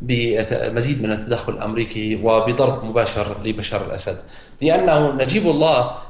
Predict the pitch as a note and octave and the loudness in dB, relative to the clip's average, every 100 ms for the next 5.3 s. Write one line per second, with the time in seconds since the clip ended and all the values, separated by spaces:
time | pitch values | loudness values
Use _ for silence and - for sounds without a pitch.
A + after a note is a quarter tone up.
0 | - A3 C4+ A#3 D3 D3+ D3 C#3 B2 B2 | 0 2 4 2 2 0 2 0 2 2
1 | C3 C#3+ - - A2+ G#2+ - F#3+ - B2+ | 0 -2 -10 -8 -6 -6 -4 -4 0 0
2 | A#2 G#2 A#2 D3+ D3+ D3+ F3+ - D3+ D#3 | 2 0 -4 -2 0 2 0 0 -2 0
3 | D3 D3 - - - C#3+ D#3+ A3 - - | 2 0 -4 -10 -6 -2 0 0 0 -4
4 | - - C3 A#2 - D3+ - C3 C3 D3 | -4 -2 -4 -4 -6 -4 -2 -4 -4 -6
5 | F#3 E3 D#3+ | -2 -2 -2